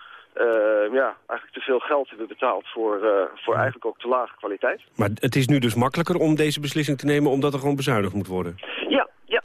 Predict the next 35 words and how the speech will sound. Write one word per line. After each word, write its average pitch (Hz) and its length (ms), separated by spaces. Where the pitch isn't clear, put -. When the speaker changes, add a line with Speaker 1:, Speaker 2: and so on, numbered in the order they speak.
Speaker 1:
ja, 185 160
ja, 175 220
ja. 139 160
Je 151 120
ziet - 160
op 196 80
een 151 120
paar 175 200
punten 143 320
meer, 185 220
hè, 214 140
dat, 160 240
eh, 139 80
soms, - 400
eh, 175 360
is - 80
het - 120
zo 156 240
dat, 127 200
eh, - 80
de 127 100
noodzaak 151 460
tot - 160
efficiency, - 560
hè, 202 180
dat 156 120
we - 80
echt - 220
zuiniger 165 440
moeten 165 200
gaan, 147 340
eh, 131 200
zijn, 139 400
dat, 123 140
eh, 117 100